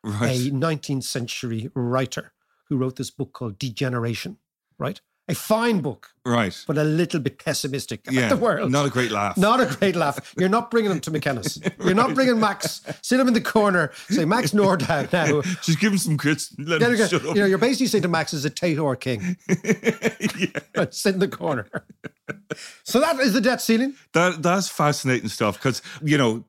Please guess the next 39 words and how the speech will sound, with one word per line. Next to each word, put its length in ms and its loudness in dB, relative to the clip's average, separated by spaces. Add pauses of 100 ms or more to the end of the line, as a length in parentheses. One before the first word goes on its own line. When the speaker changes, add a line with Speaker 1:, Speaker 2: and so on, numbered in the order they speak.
Speaker 1:
all 140 4
this 120 2
is 80 -4
gonna 220 0
play 300 2
out 260 0
in 100 -2
the, 180 -2
in 100 2
the 80 0
next, 440 -6
uh, 280 0
little 200 -2
while. 320 -2
Speaker 2:
Yeah, 120 0
Speaker 1:
So, 80 0
Speaker 2:
a 20 -4
couple 160 -2
of 40 2
weeks. 380 -4
Speaker 1:
yeah. 200 2
Speaker 2:
We're 100 2 (100)
in, 240 2
we're 120 4
in 100 2
an 100 4
interesting 460 -2
few 180 2
weeks. 260 0
Speaker 1:
Absolutely. 800 0
Absolutely 640 -2
we 180 2
are. 260 0
Speaker 2:
Yeah. 220 0 (320)
Speaker 1:
So, 360 2 (380)
come 160 2
here 120 2
to 140 -6
me. 120 -2